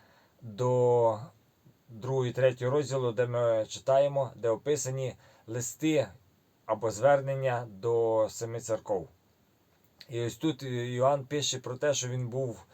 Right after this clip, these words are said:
в певному стані і бачив ось це видіння. Е, сьогодні ми розглянемо тему, е, оз-, це буде ознайомча тема, е, або перша половина цієї теми,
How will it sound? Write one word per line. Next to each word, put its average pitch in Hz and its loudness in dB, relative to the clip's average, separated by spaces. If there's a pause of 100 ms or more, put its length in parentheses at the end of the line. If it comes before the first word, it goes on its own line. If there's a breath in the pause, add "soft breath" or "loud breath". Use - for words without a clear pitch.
(260 loud breath)
в - -20
певному 135 4
стані 147 -2
і 127 -12
бачив 131 2
ось 120 -6
це 127 0
видіння. 110 -8 (1160 loud breath)
Е, 113 0
сьогодні 160 -2
ми 160 4
розглянемо 143 2
тему, 143 2 (260)
е, 117 2
оз-, 117 -2 (300)
це 120 -6
буде 120 4
ознайомча 127 2
тема, 143 0 (380)
е, 110 -4
або 107 -2 (540)
перша 127 2
половина 127 2
цієї 110 -6
теми, 98 -4